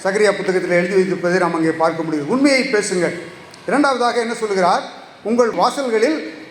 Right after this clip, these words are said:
சத்தியத்திற்கும் சமாதானத்திற்கும் ஏற்க நியாயம் தீருங்கள்." When you judge people, judge them justly. ஒருவருக்கொருவர் பிரச்சனைகள் இருக்குமானால் நியாயப்படி தீர்ப்பு சொல்லுங்கள்.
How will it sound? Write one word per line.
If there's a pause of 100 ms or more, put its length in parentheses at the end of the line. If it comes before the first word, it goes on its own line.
சத்தியத்திற்கும்
சமாதானத்திற்கும்
ஏற்க (340)
நியாயம்
தீருங்கள்." (200)
When
you (100)
judge
people, (460)
judge
them (140)
justly. (360)
ஒருவருக்கொருவர்
பிரச்சனைகள்
இருக்குமானால் (540)
நியாயப்படி
தீர்ப்பு
சொல்லுங்கள்.